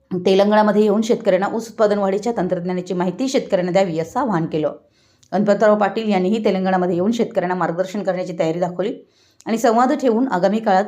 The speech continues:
काम करण्याची भूमिका स्पष्ट केली. यावेळी मृदा शास्त्रज्ञ टी अंजाहा, ऊस पैदासकार कार राकेश, कृषी अधिकारी व माती परीक्षक पी लक्ष्मीकांत रेड्डी, जिल्हा उद्यम विद्या अधिकारी भंडारी श्रीनिवास, दत्त चेअरमन,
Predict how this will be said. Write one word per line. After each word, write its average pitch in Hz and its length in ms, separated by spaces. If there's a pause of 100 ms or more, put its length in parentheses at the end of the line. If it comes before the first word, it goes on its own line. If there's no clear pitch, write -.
काम 180 180
करण्याची 214 380
भूमिका 202 340
स्पष्ट 165 240
केली. 147 300 (580)
यावेळी 226 220
मृदा 226 220
शास्त्रज्ञ 247 480 (120)
टी 202 120
अंजाहा, 180 460 (100)
ऊस 208 180
पैदासकार 190 680 (880)
कार 190 260
राकेश, 185 580
कृषी 214 200
अधिकारी 214 400
व 226 60
माती 202 240
परीक्षक 202 360 (120)
पी 180 120
लक्ष्मीकांत 180 500
रेड्डी, 180 440 (420)
जिल्हा 247 240
उद्यम 247 340
विद्या 226 260
अधिकारी 208 360
भंडारी 185 360
श्रीनिवास, 196 540
दत्त 196 240
चेअरमन, 190 440